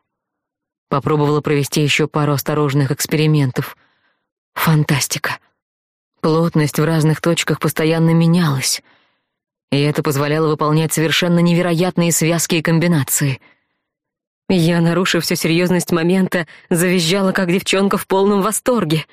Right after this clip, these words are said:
Вот уж действительно меч для Вине, такой же изменчивый, как и я сама. И тут Сергей решил, что я достаточно развлеклась, и взял инициативу в свои руки. Он управлял моим телом,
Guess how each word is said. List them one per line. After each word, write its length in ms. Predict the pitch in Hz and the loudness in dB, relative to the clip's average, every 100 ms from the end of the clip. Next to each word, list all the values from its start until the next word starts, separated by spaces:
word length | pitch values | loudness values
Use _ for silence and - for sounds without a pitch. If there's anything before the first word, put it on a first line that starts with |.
| - - _ _ | -20 -20 _ _
Вот 240 | 180 190 202 | -2 0 0
уж 120 | 196 | 0
действительно 580 | 208 - 208 170 175 185 | 0 0 -2 2 2 2
меч 260 | 196 156 | 2 2
для 140 | 160 196 | 0 2
Вине, 340 | 208 196 147 - - _ | 2 0 -2 -6 -20 _
такой 320 | - 214 214 208 | -6 -2 0 0
же 120 | 202 | 0
изменчивый, 560 | 196 214 208 233 214 | 2 2 2 2 0
как 180 | 196 214 | -2 -2
и 60 | 220 | 0
я 120 | 220 | 0
сама. 400 | - 220 214 156 _ _ _ _ _ _ | 0 0 -2 -4 _ _ _ _ _ _
И 120 | - 165 | -4 -2
тут 180 | 196 | -2
Сергей 400 | - 175 156 196 | -2 -2 0 0
решил, 320 | 196 196 208 208 | 0 0 0 0
что 160 | - | 0
я 100 | 175 | 0
достаточно 540 | 180 175 190 - - 175 | 0 -2 -2 -2 0 0
развлеклась, 680 | 160 170 170 170 196 226 220 | 0 0 0 -2 0 0 0
и 40 | |
взял 380 | 175 156 202 226 | 0 0 0 2
инициативу 720 | 226 233 - 220 220 233 254 | 2 2 0 -2 0 0 2
в 60 | - | 2
свои 280 | 220 240 | 2 2
руки. 380 | 277 320 - 135 - - _ - - | 2 0 0 -6 -6 -20 _ -14 -2
Он 200 | 170 175 | 2 2
управлял 560 | 165 190 175 190 196 | 0 0 0 0 0
моим 280 | 190 196 202 | 0 2 0
телом, 500 | - 208 214 214 214 | 2 2 2 2 0